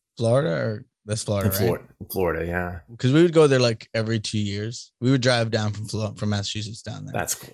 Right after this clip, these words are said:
Speaker 1: And we'd either go to Universal or Disney, one of, one of the other, 'cause we had family in Jacksonville.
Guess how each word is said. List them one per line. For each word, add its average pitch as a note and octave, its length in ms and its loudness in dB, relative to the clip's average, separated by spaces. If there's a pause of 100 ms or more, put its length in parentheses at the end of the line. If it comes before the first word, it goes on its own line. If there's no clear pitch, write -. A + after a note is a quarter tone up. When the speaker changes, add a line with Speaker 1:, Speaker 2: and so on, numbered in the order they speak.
Speaker 1:
And A2+ 80 0
we'd B2 120 6
either B2 160 4
go A#2+ 80 4
to A#2 80 4
Universal A#2+ 520 4
or G#2+ 320 2
Disney, G#2+ 460 -6
one G2+ 140 -8
of, F#2+ 160 -10
one G#2 160 -4
of G2+ 40 -2
the G#2+ 60 -4
other, G#2+ 140 -8
'cause A#2 120 2
we C3 60 6
had A2+ 100 4
family A#2+ 280 4
in G#2+ 100 2
Jacksonville. G#2 560 -4